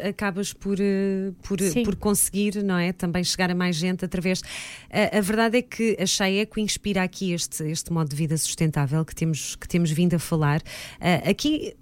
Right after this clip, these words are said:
Speaker 1: voltando só um bocadinho atrás, à parte dos teus filhos e à parte das crianças e de, eh, de sentir realmente que eles podem, não, não têm barreiras, que outras coisas é que, que tu vais passando assim, ahm,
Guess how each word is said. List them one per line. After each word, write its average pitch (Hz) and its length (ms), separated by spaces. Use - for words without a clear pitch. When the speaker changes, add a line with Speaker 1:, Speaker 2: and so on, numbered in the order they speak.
Speaker 1:
voltando 254 440
só 247 120
um 226 60
bocadinho 208 300
atrás, 143 320
à 170 80
parte 175 240
dos 185 160
teus 180 180
filhos 156 320
e 175 60
à 165 80
parte 170 320
das 160 160
crianças 147 680
e 165 100
de, 160 280
eh, 147 200
de - 100
sentir 202 540
realmente 185 680
que - 160
eles 165 220
podem, 151 580
não, 185 160
não 165 240
têm 175 240
barreiras, 170 420
que - 140
outras 381 260
coisas 269 380
é 247 100
que, 226 580
que - 80
tu 226 140
vais 233 240
passando 220 680
assim, 208 500
ahm, 190 840